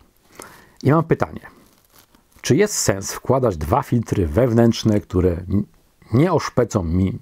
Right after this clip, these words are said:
wnętrza mocno? Hmm.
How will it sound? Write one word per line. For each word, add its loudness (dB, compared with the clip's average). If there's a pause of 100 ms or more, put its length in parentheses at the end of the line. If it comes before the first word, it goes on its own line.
(100)
wnętrza 0
mocno? -2 (200)
Hmm. 0